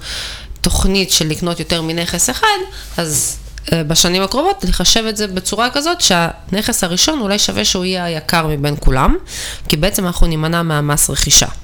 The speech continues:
אוקיי? במידה ואנחנו רוצים לקנות יותר מאחד. אם אנחנו קונים רק נכס אחד, וזה כל מה שאנחנו, יהיה לנו בחמש שנים הקרובות, לא יהיה מס רכישה, הכל בסדר. במס שבח שאנחנו נמכור, אם אנחנו מחזיקים את הנכס מעל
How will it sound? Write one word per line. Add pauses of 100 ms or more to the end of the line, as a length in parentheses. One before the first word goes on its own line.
(100)
אוקיי?
במידה
ואנחנו
רוצים (320)
לקנות
יותר
מאחד.
אם
אנחנו
קונים
רק
נכס
אחד, (640)
וזה
כל
מה
שאנחנו,
יהיה
לנו
בחמש
שנים
הקרובות, (320)
לא
יהיה
מס
רכישה,
הכל
בסדר. (280)
במס
שבח
שאנחנו
נמכור, (460)
אם
אנחנו
מחזיקים
את
הנכס
מעל